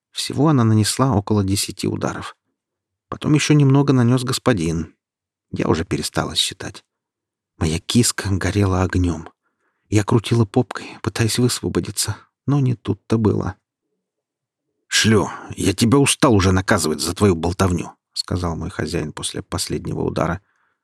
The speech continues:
«В следующий раз, если ты опять решишь открыть рот, ты будешь наказана ещё серьёзнее. Тебе ясно?» Я кивнула и ответила: «Да, мой господин».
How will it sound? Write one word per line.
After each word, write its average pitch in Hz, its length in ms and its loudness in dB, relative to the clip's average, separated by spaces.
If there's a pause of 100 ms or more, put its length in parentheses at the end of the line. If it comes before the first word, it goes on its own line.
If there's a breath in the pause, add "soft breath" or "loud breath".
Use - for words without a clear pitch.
«В - 80 -10
следующий 107 420 4
раз, 139 260 2
если 90 220 -6
ты 101 160 0
опять - 300 0
решишь - 340 0
открыть - 360 -2
рот, 71 240 -4 (360)
ты - 100 -4
будешь 92 280 2
наказана 107 400 4
ещё 120 300 4
серьёзнее. 82 680 2 (560)
Тебе 95 180 2
ясно?» 123 460 2 (840)
Я 90 140 -2
кивнула 107 540 2
и - 80 -4
ответила: 98 680 -2 (480)
«Да, 131 340 2
мой 87 180 0
господин». 98 600 -2